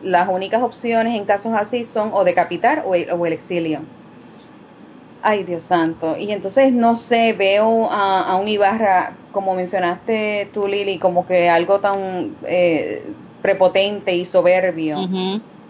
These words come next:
Speaker 1: Eh, vi una actitud, no sé si fue que los humitos se le, se le, se le subieron a la cabeza con el nuevo puesto. No sé, no sé,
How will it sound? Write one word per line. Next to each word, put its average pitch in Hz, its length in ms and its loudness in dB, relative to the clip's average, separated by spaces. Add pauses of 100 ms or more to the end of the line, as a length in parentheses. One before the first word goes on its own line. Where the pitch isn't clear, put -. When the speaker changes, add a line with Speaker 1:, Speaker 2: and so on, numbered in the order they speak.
(300)
Speaker 1:
Eh, 175 540 0 (180)
vi 185 240 -4
una 226 120 2
actitud, 247 340 -2
no 202 140 -2
sé 226 120 -2
si 240 140 -6
fue 196 160 0
que 220 120 2
los 208 200 2
humitos 214 560 -2
se 208 100 0
le, 202 120 -4
se 196 140 -6
le, 175 160 -6
se 190 200 0
le 175 100 -2
subieron 180 360 -4
a 196 60 -2
la 185 120 2
cabeza 175 600 0
con 170 160 -2
el 160 60 -2
nuevo 170 300 0
puesto. 175 720 -2 (760)
No 226 400 2
sé, 202 640 0
no 202 200 -4
sé, 165 320 -6